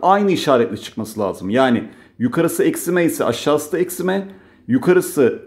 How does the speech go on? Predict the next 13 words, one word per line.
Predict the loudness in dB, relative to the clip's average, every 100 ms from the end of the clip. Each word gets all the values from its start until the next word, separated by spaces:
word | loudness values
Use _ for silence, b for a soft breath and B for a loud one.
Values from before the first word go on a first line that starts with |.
| -4
M | 2 4 4 2
ise | 0 0 -2 -2 -4 -4
aşağısı | -4 0 0 2 2
da |
M | 4 4 4
diye | 2 -2
çıkmalı | -4 -6 -4
ki | -2 -2
birbirini | 0 2 2 2 0
sakın | -4 -4 0 0 2
götürmesin. | -2 0 -2 -2 -8 -16 -18 B B B 2
O | 4
zaman | 6 4 2 -2